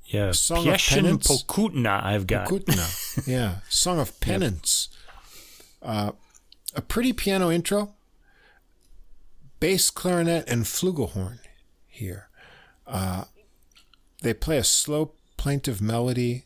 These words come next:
Speaker 2: that's in contrast to the very bright piano figures that are going on behind it. So the, the real interesting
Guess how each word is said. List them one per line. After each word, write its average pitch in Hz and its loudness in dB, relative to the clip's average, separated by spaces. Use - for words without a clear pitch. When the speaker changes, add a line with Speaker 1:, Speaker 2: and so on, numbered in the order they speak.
Speaker 2:
that's - -2
in 107 0
contrast 170 -2
to 143 -2
the 127 0
very 156 2
bright 127 -2
piano 165 2
figures 98 0
that 107 -2
are 101 -2
going 123 0
on 110 0
behind 131 0
it. - -6
So 143 0
the, 135 0
the 139 0
real 196 2
interesting 160 0